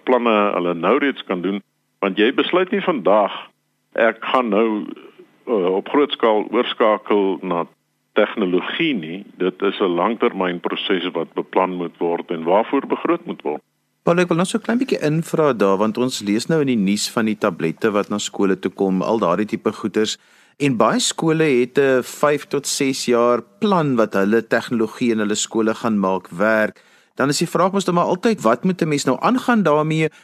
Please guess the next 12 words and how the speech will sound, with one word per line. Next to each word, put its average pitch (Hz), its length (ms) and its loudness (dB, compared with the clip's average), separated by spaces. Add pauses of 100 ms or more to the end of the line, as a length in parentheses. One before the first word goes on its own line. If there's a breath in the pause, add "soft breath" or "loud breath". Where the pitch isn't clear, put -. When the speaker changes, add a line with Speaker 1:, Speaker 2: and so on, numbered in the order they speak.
Speaker 2:
of 107 180 -2
moet 120 140 0
'n 127 60 2
mens 123 160 0
'n 127 60 -2
bietjie 120 280 -2
terughou 160 520 2
en 101 140 -2
kyk 156 240 0
wat 156 160 0
gaan 143 180 -2
gebeur? 127 560 2